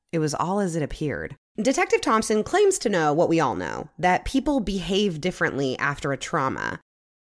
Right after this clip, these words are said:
But still, he took a lot of issues with the behavior of Atif and Sebastian. He said that Atif seemed very nonchalant that his entire family had just been murdered.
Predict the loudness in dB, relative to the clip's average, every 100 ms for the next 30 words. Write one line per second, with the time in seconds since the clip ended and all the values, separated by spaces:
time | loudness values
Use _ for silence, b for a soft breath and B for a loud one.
0 | _ _ -2 2 2 0 _ -6 0 2
1 | 2 0 0 0 0 -2 0 0 -2 -2
2 | 0 2 2 0 -2 -2 -2 -2 -2 -4
3 | -6 -4 -6 -2 -2 -2 -2 -2 -4 -4
4 | -4 -4 -6 -6 -6 -6 -6 -10 -8 -4
5 | -4 -4 -6 -8 -10 _ _ _ _ _
6 | _ _ _ _ 0 2 4 4 4 2
7 | 2 0 0 0 0 0 -2 -4 0 2
8 | 4 4 4 2 2 0 -2 -2 -4 -6
9 | -8 -4 -2 -2 -4 -4 -2 -2 -2 -4
10 | -4 -4 -6 -8 -10 -6 -6 -4 -6 -8
11 | -12